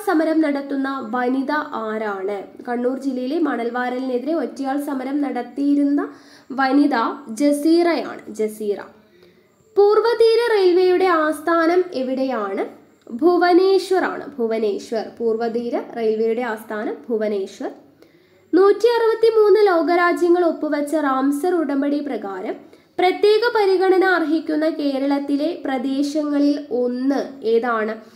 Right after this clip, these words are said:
ശാസ്താംകോട്ട കായലാണ്, ശാസ്താംകോട്ട കായൽ. ഗാർഹിക പീഡനത്തിൽ നിന്നും സ്ത്രീകൾക്ക് സംരക്ഷണം നൽകുന്ന നിയമം പാസാക്കിയ വർഷം എത്രയാണ്?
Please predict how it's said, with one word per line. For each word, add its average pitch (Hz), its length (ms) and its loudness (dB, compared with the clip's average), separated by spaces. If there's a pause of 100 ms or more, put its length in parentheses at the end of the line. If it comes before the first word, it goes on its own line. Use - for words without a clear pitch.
(280)
ശാസ്താംകോട്ട 320 1040 0 (180)
കായലാണ്, 190 520 -6 (180)
ശാസ്താംകോട്ട 208 840 -6 (160)
കായൽ. 175 280 -10 (1700)
ഗാർഹിക 392 720 2
പീഡനത്തിൽ 381 640 4
നിന്നും 233 540 0
സ്ത്രീകൾക്ക് 403 720 2
സംരക്ഷണം 349 680 2
നൽകുന്ന 294 640 2
നിയമം 311 520 2
പാസാക്കിയ 269 1160 -4
വർഷം 220 580 -6 (220)
എത്രയാണ്? 226 520 -6